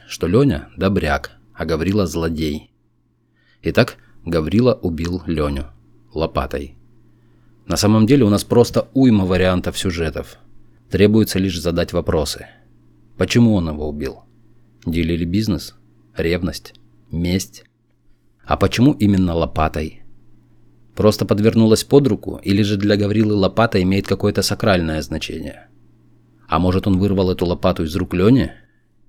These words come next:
Кстати, если мы обозначили только этих двоих персонажей, это не значит, что рядом не было целой футбольной команды. Или девушки. Или ребёнка. А то и вообще собаки. Давайте я выберу,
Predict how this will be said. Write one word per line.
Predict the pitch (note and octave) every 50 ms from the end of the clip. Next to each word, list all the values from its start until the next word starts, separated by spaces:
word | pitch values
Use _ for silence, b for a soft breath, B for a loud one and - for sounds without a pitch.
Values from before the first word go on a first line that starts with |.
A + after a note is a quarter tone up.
| _ _ _ _ _ _ _ _
Кстати, | - - - - F#2+ G#2 G#2 - F#2
если | E2+ E2+ D#2 - F2 F2
мы | F#2 F#2
обозначили | F#2 F#2 F#2 F#2 F#2 G2 F#2+ F#2 - F2 E2+ D#2+
только | - E2+ F2 E2+ - G2
этих | E2+ D#2 F2 E2 D#2
двоих | D2+ E2 E2+ G#2+ A2 -
персонажей, | - G#2 - - - G#2 G2+ F#2+ E2 D2+ D2+ D#2 D2+ - - -
это | E2 D#2+ - F2+
не | F#2 G2
значит, | F2+ F#2 G2 A2 A2+ - - - - - -
что | - - - F2
рядом | E2 F2+ G2 F#2+ F2+ D#2+
не | E2 F2 G2+
было | G2 F#2+ E2+ D#2+
целой | - - - E2+ F#2 G2 F#2+
футбольной | - - E2+ E2 E2 E2 E2 E2 E2 D#2+
команды. | - - E2 E2 D#2+ D2+ C#2+ C#2+ C#2+ C2+ - - - _ _ _ _ _ _ -
Или | - G2 A#2+ A#2+
девушки. | F#2 E2+ E2 D2+ D#2 D2+ - - - - - - _ _ _ _ _ _ _ -
Или | - D2+ E2 F2
ребёнка. | E2+ F#2 E2+ E2 E2 D2+ D2 D#2 - - - - _ _ _ _ _ _ _ _ -
А | -
то | - -
и | F2+ E2
вообще | E2+ E2 - - - D2
собаки. | - - D#2 D2+ D2+ - - - - - - - _ _ _ _ _ _ _ _ _ _ _ _ _ _ _ - -
Давайте | F#2 G2 F#2 F2+ - F#2
я | F2 F2
выберу, | F2 A2 D3 D#3 C#3 B2+ A#2+ G#2 -